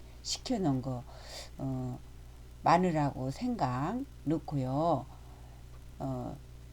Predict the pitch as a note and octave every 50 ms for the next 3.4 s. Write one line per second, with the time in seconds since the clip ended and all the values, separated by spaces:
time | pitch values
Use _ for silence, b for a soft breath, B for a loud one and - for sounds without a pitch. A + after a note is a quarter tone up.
0 | - - - - - C#4+ D#4 D4+ E4+ E4 D#4 - B3+ G#3 F#3+ F3 E3 D#3+ D#3+ D#3+
1 | D#3+ E3 E3 D#3+ D#3+ E3+ F#3+ - D4 D4+ C#4 A#3+ F#3 D3+ C#3 C#3 D#3 D3+ D3 D3+
2 | - - F3+ E3+ - - D#4 E4+ C#4+ C#4+ A#3+ G3 E3+ D3 C#3+ C3+ B2+ B2 B2 B2+
3 | B2+ B2+ C3+ B2+ B2 B2+ -